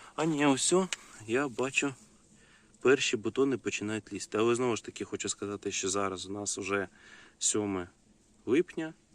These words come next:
На сьоме липня це досить пізнувато, тому що раніше у мене зазвичай в кінці червня перші бутони вже розпускалися.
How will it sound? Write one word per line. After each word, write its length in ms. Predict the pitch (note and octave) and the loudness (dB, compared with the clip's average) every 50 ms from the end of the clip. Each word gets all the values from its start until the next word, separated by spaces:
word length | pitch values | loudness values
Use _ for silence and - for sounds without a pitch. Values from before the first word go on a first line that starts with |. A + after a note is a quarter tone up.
| - - - - - - - - | -20 -20 -20 -20 -20 -20 -6 -4
На 80 | A2 G2+ | -4 -2
сьоме 280 | - - A2+ G#2+ G2+ | -2 -2 -2 -2 0
липня 320 | G2 G2+ B2 - - D3 C3+ | 0 0 0 -2 -2 -6 -6
це 280 | - - - C3+ C3+ | -4 -2 0 0 0
досить 540 | B2+ A2+ - A2+ B2 B2+ - - C3+ - - - | -2 -2 -2 -2 -2 0 -2 -4 -4 -6 -10 -8
пізнувато, 520 | - A#2+ A#2 B2 B2 A#2 C3 C#3+ - - | -8 -6 -4 -4 -4 -4 -4 -6 -8 -10
тому 200 | - - G2 F#2 | -8 -8 -8 -8
що 160 | F2+ - - G2+ | -6 -6 -6 -6
раніше 380 | F#2+ G2 G#2 A#2+ A#2+ - - | -4 -4 -4 -4 -4 -4 -4
у 40 | G#2+ | -6
мене 200 | G#2+ A2 A2+ A2+ | -6 -4 -4 -4
зазвичай 540 | G#2 G#2 G#2 G#2+ G#2 - - A2 A#2 B2 B2 - - - - - - - - - - | -6 -6 -6 -6 -6 -4 -4 -2 -4 -4 -6 -10 -16 -20 -20 -20 -20 -20 -20 -20 -20
в 40 | - | -14
кінці 320 | - - G#2+ G2+ - A2+ | -6 -4 -4 -2 -2 -2
червня 360 | G#2+ - A2+ G#2+ A2+ B2+ B2 A2+ | 2 4 4 4 4 2 -2 -2
перші 300 | - G#2+ G2+ - - G2+ | -2 -2 -2 -2 -4 -6
бутони 340 | G2 G#2 - G#2+ A2+ A#2+ | -6 -4 -4 -2 -2 -2
вже 200 | A2+ F#2 G2+ G2 | -2 -2 -2 -2
розпускалися. 760 | G2+ G#2 - - - - - - B2 A#2+ A2 G2 - - - | -2 -2 -6 -8 -10 -10 -6 -4 -4 -4 -4 -4 -6 -8 -10